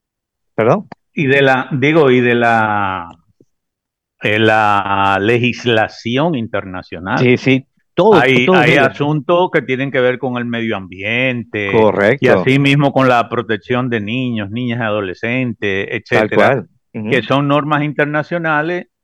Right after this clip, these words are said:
Speaker 2: eh, incluso lavado, narcotráfico, todo ese tipo de cosas son legislaciones que los proyectos con inversión extranjera, eh,
Speaker 1: Ujú.
Speaker 2: para tenerse en el país,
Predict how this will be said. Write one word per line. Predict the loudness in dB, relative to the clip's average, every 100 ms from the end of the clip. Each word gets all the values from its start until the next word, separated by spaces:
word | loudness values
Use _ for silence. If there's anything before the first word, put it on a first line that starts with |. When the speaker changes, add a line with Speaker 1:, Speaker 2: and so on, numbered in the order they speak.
| _
Speaker 2:
eh, | -2 0 0 0 0 -2 -2 -4 -6 -10 -12 -18 _
incluso | -2 2 2 4 4
lavado, | 4 4 4 4 4 4 2 -2 -6
narcotráfico, | -10 -12 -14 -8 -2 -2 -2 -6
todo | 2 4
ese | 6 4
tipo | 0 0 0
de | 2
cosas | -2 -2 -2
son | 0
legislaciones | 2 2 2 0 0 -2 -2 -4 -10 _ _ _ 0
que | 4 6
los | 4
proyectos | 4 2 4 4 2 0 -4 -4 -10 _
con | -4 -2
inversión | 0 0 0 0 2 2
extranjera, | 0 0 2 2 2 0 -2 _ _ _ _
eh, | -2 0 0
Speaker 1:
Ujú. | 0
Speaker 2:
para | 0 2 0 -2 -4 -6 -6 -6 -8 -6
tenerse | -6 -4 -6 -4 -4
en |
el | -4 -2
país, | -2 -2 -6 -12